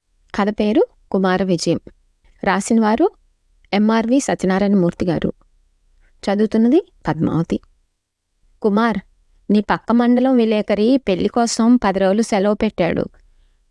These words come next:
అతని డ్యూటీ కూడా నువ్వే చేయాలి. ఆ ప్రాంతం వార్తలు రేపటి నుండి నువ్వే చూడు. పత్రికా కార్యాలయం జిల్లా ఇంచార్జి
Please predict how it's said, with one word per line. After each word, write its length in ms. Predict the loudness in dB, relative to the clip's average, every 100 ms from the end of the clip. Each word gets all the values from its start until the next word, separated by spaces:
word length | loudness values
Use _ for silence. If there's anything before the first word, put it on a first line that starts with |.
| _ -8
అతని 280 | -4 -2
డ్యూటీ 320 | 2 0 0 -2
కూడా 200 | 0 2
నువ్వే 280 | 2 2
చేయాలి. 520 | 0 0 0 0 -4 -6 _ _ _ _ _ _ -4
ఆ 100 | -2
ప్రాంతం 500 | -2 0 0 2 2
వార్తలు 540 | 2 0 -2 0 0
రేపటి 320 | 0 -2 0
నుండి 280 | 2 2 4
నువ్వే 260 | 2 2 0
చూడు. 420 | 0 0 2 -2 _ _ _ _ _ _ _ _ _ -8
పత్రికా 360 | -4 -4 -4 -4
కార్యాలయం 720 | -2 0 0 2 2 2 2
జిల్లా 320 | 2 0 0
ఇంచార్జి 840 | 2 2 0 0 -2 0 0 0